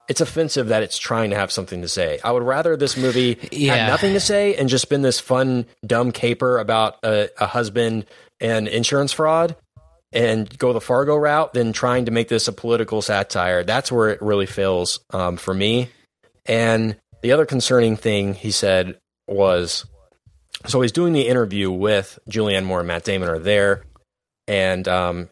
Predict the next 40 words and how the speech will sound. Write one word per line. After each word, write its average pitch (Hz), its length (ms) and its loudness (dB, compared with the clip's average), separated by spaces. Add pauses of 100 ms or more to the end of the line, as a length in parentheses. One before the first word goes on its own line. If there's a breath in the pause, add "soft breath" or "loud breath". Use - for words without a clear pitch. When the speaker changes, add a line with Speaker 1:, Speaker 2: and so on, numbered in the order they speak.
Speaker 1:
he 123 120 -6
just 120 140 -2
kept 107 200 -4
begging 104 280 0
Matt 90 180 -4
Damon 92 280 -6
to 78 120 -20
do 127 200 0
it. 131 220 0 (140)
Like, 98 160 -4
he 104 80 -4
wouldn't 98 220 0
do 98 100 -4
the 92 80 -4
movie 95 220 -2
without 90 240 2
Matt 92 200 -4
<laughs> - 0 -
Damon's 139 380 0
like, 110 160 4
"Hey, 127 300 0 (220 loud breath)
I'm 104 100 -4
shooting 120 240 -2
this 107 160 -4
movie 107 180 0
in 92 60 -2
Atlanta. 127 380 0
I 120 80 2
really 104 200 2
want 101 160 -4
you 95 60 -8
to 85 40 -12
be 98 120 -2
in 143 100 2
it." 170 200 -2
And 101 220 -2
Matt 98 180 -2
Damon 101 260 -6
said, 92 340 -4 (140)
"Sorry, 139 500 0